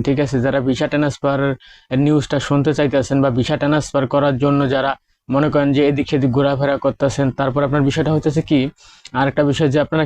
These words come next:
কীভাবে ভিসা ট্রান্সফার করবেন। যারা ভিজিটে গেছেন, যারা ভিজিটে গেছেন, ওভারস্ট থেকে গেছেন, আপনাদের ভিসার মেয়াদ মেয়াদ কিচ্ছু নাই, তারাও বৈধ হওয়ার চেষ্টা করতেছেন। কারণ আপনারা সবাই জানেন,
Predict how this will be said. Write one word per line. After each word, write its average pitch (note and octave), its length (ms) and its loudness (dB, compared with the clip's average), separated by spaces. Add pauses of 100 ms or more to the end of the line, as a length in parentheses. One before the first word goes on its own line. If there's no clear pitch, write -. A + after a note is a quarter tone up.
কীভাবে E3 300 4
ভিসা D#3+ 180 -2
ট্রান্সফার D3 440 -2
করবেন। C3+ 280 2
যারা C3+ 160 0 (100)
ভিজিটে D3 360 2
গেছেন, B2+ 280 0 (560)
যারা B2+ 180 2 (120)
ভিজিটে C3+ 340 2
গেছেন, D3+ 200 -2 (100)
ওভারস্ট E3 400 0 (240)
থেকে A3+ 260 -2
গেছেন, A2+ 280 -4 (440)
আপনাদের C#3+ 400 0
ভিসার C3+ 380 0
মেয়াদ D3 300 0
মেয়াদ D3 240 -2
কিচ্ছু E3+ 300 -2 (120)
নাই, C#3 140 -2 (420)
তারাও D3+ 260 2 (100)
বৈধ D3 260 2
হওয়ার D3 220 -2
চেষ্টা C#3+ 280 -2
করতেছেন। C3+ 420 -2
কারণ C3+ 200 -2
আপনারা C#3+ 240 -2 (120)
সবাই D#3 260 2 (100)
জানেন, C3 220 -4